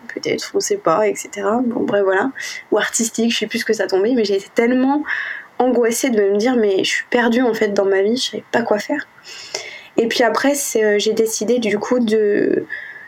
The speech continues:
de reprendre un peu mes études, mais dans une autre branche. J'ai fait une licence professionnelle dans les métiers du notariat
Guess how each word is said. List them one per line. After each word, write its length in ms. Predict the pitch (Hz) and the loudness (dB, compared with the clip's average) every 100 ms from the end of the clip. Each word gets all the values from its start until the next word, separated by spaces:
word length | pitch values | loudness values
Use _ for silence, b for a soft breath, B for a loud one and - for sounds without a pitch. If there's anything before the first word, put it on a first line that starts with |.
| - | -6
de 140 | 202 220 | 0 2
reprendre 400 | 226 240 294 285 | 2 2 2 2
un 80 | 247 | 2
peu 140 | 247 | 2
mes 180 | 240 233 | 2 2
études, 460 | 220 - 254 285 208 | 0 0 0 2 2
mais 120 | 202 | 2
dans 120 | 208 | 2
une 180 | 202 226 | 2 2
autre 140 | 247 | 2
branche. 400 | 226 214 247 254 208 | 2 2 2 0 -2
J'ai 80 | |
fait 160 | 196 220 | 0 0
une 100 | 214 | 2
licence 340 | 240 240 254 | 0 0 -2
professionnelle 640 | - 240 240 226 220 226 240 | 0 0 2 0 2 2 2
dans 100 | 208 | 2
les 140 | 190 | 2
métiers 240 | 190 196 226 | 2 0 2
du 140 | 226 | 2
notariat 480 | 214 214 190 196 | 2 2 0 0